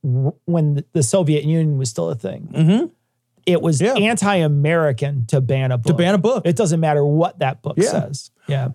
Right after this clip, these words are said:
Speaker 2: We used to think of banning books as, like, concomitant with all of these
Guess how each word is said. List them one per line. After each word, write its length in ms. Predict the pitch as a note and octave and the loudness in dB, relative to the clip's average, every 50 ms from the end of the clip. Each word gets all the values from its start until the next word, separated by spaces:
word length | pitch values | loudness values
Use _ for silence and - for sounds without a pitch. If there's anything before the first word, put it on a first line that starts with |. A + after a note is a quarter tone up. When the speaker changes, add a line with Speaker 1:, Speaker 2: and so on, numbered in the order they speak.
| - _ | -8 _
Speaker 2:
We 200 | A2+ C3+ A3 A#3+ | -2 0 0 2
used 300 | C#4+ E4 C#4+ - - - | 2 0 0 -2 -2 -2
to 100 | F#3 D#3 | -2 -2
think 360 | - - A3+ C4 C4+ G3+ - | 0 0 0 0 0 0 0
of 440 | D3+ C3+ B2+ B2 C3 B2 A2+ A2 - - _ _ _ _ _ _ _ _ | 0 2 2 0 0 -2 -4 -6 -10 -18 _ _ _ _ _ _ _ _
banning 540 | F#2 F#2 - E3+ F3+ G3 G3+ G3 F3 D#3 B2+ | -16 -4 0 2 2 4 4 4 2 2 2
books 500 | G#2+ F#3 A3 A#3 D#3+ C3+ C3 - - - - - | 2 2 2 2 0 -2 -4 -6 -8 -12 -8 -4
as, 560 | - C#3+ C#3+ C#3 C#3 C#3 C#3 C3+ A#2+ - - - _ _ _ _ _ _ _ _ _ _ | 0 0 2 2 2 2 0 0 -4 -6 -12 -16 _ _ _ _ _ _ _ _ _ _
like, 420 | C3+ C#3 C3+ C3+ C3+ A2 - - _ _ _ _ _ _ - | 0 2 2 2 0 -2 -6 -14 _ _ _ _ _ _ -2
concomitant 640 | D#3+ C#3 A#2 - - - G3 B3 B3 G#3+ F#3 E3+ C3+ | -2 -2 -2 -2 0 2 2 4 4 4 4 2 2
with 200 | C3+ D3 C3+ - | 2 0 0 0
all 340 | - - D#3 F#3 A3 A#3+ G#3 | 0 2 2 2 4 4 4
of 160 | E3 C#3+ A#2+ | 2 2 0
these 460 | C3 C3 B2+ B2+ B2 B2 A2+ - - | 0 -2 0 0 -2 -2 -4 -6 -10